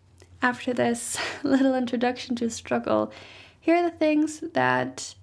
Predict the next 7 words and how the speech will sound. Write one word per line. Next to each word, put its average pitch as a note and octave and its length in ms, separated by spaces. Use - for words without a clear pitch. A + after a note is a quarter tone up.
I'm C4+ 220
struggling - 720
with. - 180
And A3 500
before A3+ 380
I'm A3 480
gonna G#3+ 280